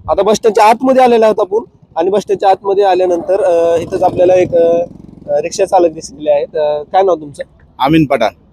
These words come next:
Speaker 1: बरं, काय सांगताल, आता जिल्हा परिषद पंचायत समितीचे इलेक्शन लागले आणि, अ, तुमच्याकडे कोणते कोणते उमेदवार उभारलेले आहेत आणि काम,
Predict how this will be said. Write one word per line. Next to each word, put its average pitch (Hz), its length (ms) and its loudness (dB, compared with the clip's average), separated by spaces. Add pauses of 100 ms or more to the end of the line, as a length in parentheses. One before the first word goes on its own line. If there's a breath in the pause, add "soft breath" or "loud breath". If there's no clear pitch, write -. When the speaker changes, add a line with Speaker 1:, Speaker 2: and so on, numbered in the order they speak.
(140)
Speaker 1:
बरं, 143 200 -16
काय 170 120 0
सांगताल, 160 260 -2
आता 156 120 -2
जिल्हा 156 240 2
परिषद 156 240 -2
पंचायत 151 300 -2
समितीचे 147 380 -2
इलेक्शन 151 320 -2
लागले 135 280 -2 (480 soft breath)
आणि, 175 360 2
अ, 180 320 2
तुमच्याकडे 180 440 -2
कोणते 180 260 0
कोणते 175 220 0
उमेदवार 151 300 2
उभारलेले 147 440 0
आहेत 156 200 -2
आणि 160 160 0
काम, 175 240 -2